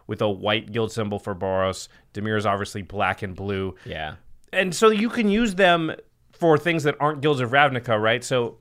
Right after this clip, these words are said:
Speaker 2: Totally.
Speaker 1: for instance, let's say that you just have a, I don't know, an Edric deck. You can just get the Simic ones, put 'em in there, and you're
Speaker 2: Yeah.
Speaker 1: good, even though Edric's not necessarily coming out in Guilds of Ravnica. Well, we don't know for sure yet. He's not a Ravnican person, right?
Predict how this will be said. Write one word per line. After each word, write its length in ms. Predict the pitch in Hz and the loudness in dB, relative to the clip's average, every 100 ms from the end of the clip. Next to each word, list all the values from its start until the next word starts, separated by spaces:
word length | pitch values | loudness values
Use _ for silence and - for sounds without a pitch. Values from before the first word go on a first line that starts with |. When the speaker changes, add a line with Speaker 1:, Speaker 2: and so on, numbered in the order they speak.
| - | -14
Speaker 2:
Totally. 260 | - 90 | -8 -2
Speaker 1:
for 180 | 156 147 | 2 4
instance, 540 | 143 139 - 131 117 117 | 4 0 -4 -4 -4 -2
let's 220 | 113 - | -4 -2
say 300 | 117 110 104 | -2 0 0
that 180 | 101 90 | -2 -4
you 140 | 107 | -6
just 160 | 98 - | -6 -4
have 340 | 101 98 95 - | 0 0 0 -4
a, 280 | 95 92 90 | -4 -2 -4
I 140 | 85 | -4
don't 160 | 87 87 | -6 -6
know, 220 | 90 95 | -8 -8
an 160 | 107 - | -10 -4
Edric 320 | 127 139 104 | -2 0 -2
deck. 280 | - 78 - _ _ - | -4 -8 -10 _ _ -10
You 140 | 123 | -6
can 140 | 131 | -4
just 200 | 113 104 | -4 -4
get 220 | - 131 131 | 0 0 0
the 60 | |
Simic 340 | 110 165 170 123 | -4 0 0 0
ones, 400 | 110 113 113 - _ - - _ | 0 0 -4 -12 _ -20 -20 _
put 140 | - 139 | 0 4
'em 80 | 156 | 4
in 100 | 156 | 6
there, 300 | 127 123 - | 4 4 0
and 160 | 127 | -2
you're 120 | 120 113 | 0 4
Speaker 2:
Yeah. 40 | |
Speaker 1:
good, 320 | 156 131 117 - - - - | 6 6 6 -2 -20 -14 -4
even 220 | 151 147 | 0 2
though 120 | 127 | 4
Edric's 420 | 117 120 117 - | 2 0 -2 -2
not 180 | 117 107 | 0 0
necessarily 520 | 107 104 123 113 107 | -2 -4 0 0 0
coming 280 | 104 110 104 | -2 -2 0
out 160 | 101 101 | 0 0
in 80 | |
Guilds 180 | 98 98 | -2 -4
of 60 | 92 | 0
Ravnica. 400 | 101 101 101 107 | 2 2 -2 -2
Well, 100 | 127 | 0
we 80 | 135 | 0
don't 120 | 95 | 0
know 160 | 98 92 | -4 -6
for 140 | 92 | -10
sure 200 | - 87 | -12 -12
yet. 220 | 87 - | -10 -10
He's 160 | 127 156 | -6 -2
not 140 | 160 | -2
a 40 | 95 | 0
Ravnican 460 | 90 90 - 90 | 0 -2 -6 -12
person, 320 | - 90 - | -8 -10 -10
right? 220 | 87 123 | -12 -12